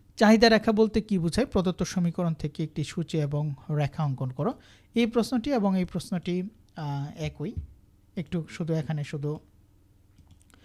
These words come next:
আহ, মান পরিবর্তন করে দেওয়া। এরপর রয়েছে তিন নাম্বার ভোক্তার আচরণ তত্ত্ব। উপযোগ কি? কোনো দ্রব্যের মধ্যে মানুষের অভাব পূরণের যে ক্ষমতা থাকে তাকে উপযোগ বলা হয়।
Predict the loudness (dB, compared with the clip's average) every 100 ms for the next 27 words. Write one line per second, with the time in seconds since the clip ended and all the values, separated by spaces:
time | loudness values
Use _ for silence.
0 | -20 _ 2 6 8 6 4 2 0 -4
1 | -6 -4 -4 -4 -4 -6 -8 _ _ -20
2 | -20 -20 -20 _ _ -20 -20 -20 _ _
3 | _ -20 _ -20 _ _ _ _ _ _
4 | -2 2 4 4 4 -2 -4 -2 4 6
5 | 6 4 4 4 4 4 2 2 2 0
6 | -2 -2 0 -2 -2 -2 -6 -2 0 0
7 | -4 _ 4 6 6 4 4 0 0 0
8 | 4 6 6 4 4 4 4 0 2 2
9 | 2 2 0 -2 -2 -4 -8 -20 0 4
10 | 6 6 4 2 4 4 4 2 -2 -4
11 | -4 -4 -2 -4 -4 -6 -4 -4 -4 -2
12 | -2 -4 -8 0 2 4 0 -4 -8 -10
13 | -8 -10